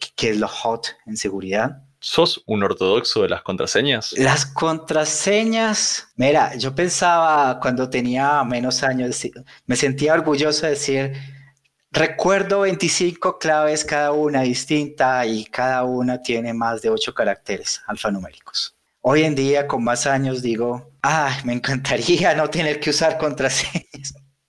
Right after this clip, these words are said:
Speaker 2: Totalmente. Pero, en principio, hay, hay, hay que utilizarlas. Eh, en, en tu caso, ¿cómo es? ¿To-, todas las contraseñas son iguales, como en, en mi caso, o tenés, es, contraseñas de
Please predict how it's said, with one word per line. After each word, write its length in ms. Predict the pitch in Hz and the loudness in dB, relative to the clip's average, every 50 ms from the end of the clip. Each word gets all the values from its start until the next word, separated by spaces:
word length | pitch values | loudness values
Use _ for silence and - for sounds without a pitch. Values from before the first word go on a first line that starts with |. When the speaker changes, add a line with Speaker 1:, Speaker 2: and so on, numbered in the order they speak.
| _ _ - | _ _ -10
Speaker 2:
Totalmente. 500 | - - 101 101 98 95 92 92 92 - - - - - - - - - - - - _ | -2 0 2 2 2 2 0 -2 -4 -6 -8 -10 -10 -8 -8 -10 -10 -12 -16 -20 -14 _
Pero, 540 | - 127 139 147 165 170 170 - - _ _ _ _ | 2 2 4 6 6 4 4 2 -2 _ _ _ _
en 280 | - 73 104 110 101 | -10 -6 -4 -4 -4
principio, 400 | 95 104 101 101 120 127 131 143 | -4 -4 -4 -2 -2 2 4 4
hay, 120 | 131 123 120 | 6 6 4
hay, 260 | - 113 113 117 - | 4 2 2 2 2
hay 180 | 87 113 113 110 | 0 0 0 0
que 80 | 117 | -2
utilizarlas. 840 | 110 98 101 104 101 101 - 131 123 113 110 98 90 87 - - - | -4 -2 -4 -6 -6 -2 2 2 4 4 4 2 2 0 -2 -6 -6
Eh, 280 | - 101 98 92 90 85 - | -4 -2 0 2 2 0 0
en, 300 | 82 95 92 92 92 82 | -4 -6 -6 -6 -8 -10
en 100 | 95 92 | -10 -10
tu 120 | - 107 | -4 0
caso, 260 | 98 120 117 - 110 | 2 2 2 4 4
¿cómo 280 | 110 117 113 113 107 107 | 4 4 4 4 2 4
es? 300 | 101 92 90 - - 101 95 | 4 2 0 -2 -8 -10 0
¿To-, 260 | - 98 95 82 - | 2 4 4 4 2
todas 320 | - - 120 123 120 117 113 | 0 0 2 4 4 4 4
las 140 | 110 104 101 | 4 2 2
contraseñas 1120 | - 110 104 98 104 - - 120 120 123 123 120 113 107 101 98 95 92 92 90 87 92 | 0 -2 -2 -2 0 0 0 0 0 2 2 2 4 4 4 2 2 2 0 0 -2 -4
son 320 | 98 98 107 - - 107 | -6 -10 -10 -8 -6 -4
iguales, 420 | 107 104 104 110 120 139 147 147 147 - | 0 2 4 6 6 6 4 2 2 0
como 580 | 123 107 101 95 92 92 92 92 92 90 85 | -2 -2 0 0 0 0 0 0 -2 -2 -2
en, 180 | 87 90 90 87 - | -4 -6 -8 -8 -8
en 140 | - 92 90 | -8 -8 -8
mi 120 | 90 92 | -8 -2
caso, 480 | - 110 117 135 - - 156 143 127 113 | 2 2 2 4 2 2 2 4 4 4
o 100 | 104 95 | 2 2
tenés, 840 | 98 98 95 98 98 101 101 98 95 92 92 - - - - - _ | 0 0 2 2 2 2 2 2 0 0 -2 -6 -8 -10 -10 -14 _
es, 260 | - - 92 - - - | -18 -18 -18 -18 -20 -6
contraseñas 720 | - 101 98 92 - 92 - - 107 104 104 104 95 92 | -4 -2 -2 0 0 -2 0 0 0 0 2 2 2 2
de 320 | 90 87 85 82 85 92 | 2 2 0 0 -2 -6